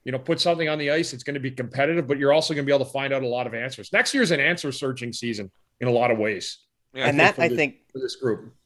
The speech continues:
Speaker 3: I think that's part of the problem too, and that's why I'll come back to, and I, it probably won't happen, but that's why I wanna see change. And,
Speaker 1: Yeah.
Speaker 3: and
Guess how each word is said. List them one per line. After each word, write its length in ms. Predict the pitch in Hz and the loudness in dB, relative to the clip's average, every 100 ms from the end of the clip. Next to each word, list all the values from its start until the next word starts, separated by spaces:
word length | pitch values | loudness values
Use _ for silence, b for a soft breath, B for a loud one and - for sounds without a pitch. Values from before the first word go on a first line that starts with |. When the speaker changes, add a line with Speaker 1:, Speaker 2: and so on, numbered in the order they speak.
| _ _ | _ _
Speaker 3:
I 100 | 143 | 4
think 220 | 147 185 | 4 4
that's 180 | 208 190 | 2 2
part 220 | - 170 | 2 2
of 60 | 143 | 2
the 60 | |
problem 440 | 120 131 123 113 104 | 0 4 4 4 -6
too, 200 | - 107 | -6 -6
and 80 | 92 | -4
that's 180 | 113 - | -6 2
why 100 | 143 | 4
I'll 140 | 127 | 4
come 200 | - 117 | 0 -2
back 280 | 110 104 - | 0 0 -4
to, 240 | 113 95 | -8 -8
and 120 | 90 | -4
I, 60 | 135 | -4
it 240 | 127 135 | -2 -4
probably 380 | 165 180 170 156 | 2 2 2 -2
won't 240 | 143 143 - | 0 -2 -2
happen, 440 | 120 117 147 147 - _ _ _ _ _ | -4 -2 -4 -6 -12 _ _ _ _ _
but 140 | 165 147 | 0 4
that's 240 | 160 185 | 4 6
why 160 | 226 202 | 4 6
I 60 | |
wanna 200 | 147 139 | 4 2
see 220 | 127 117 | -2 -6
change. 600 | - - 107 90 76 - - _ _ _ | -8 -8 -8 -8 -14 -20 -20 _ _ _
And, 140 | 131 127 | 0 2
Speaker 1:
Yeah. 80 | 120 | 2
Speaker 3:
and 340 | 135 123 107 | 0 -2 -8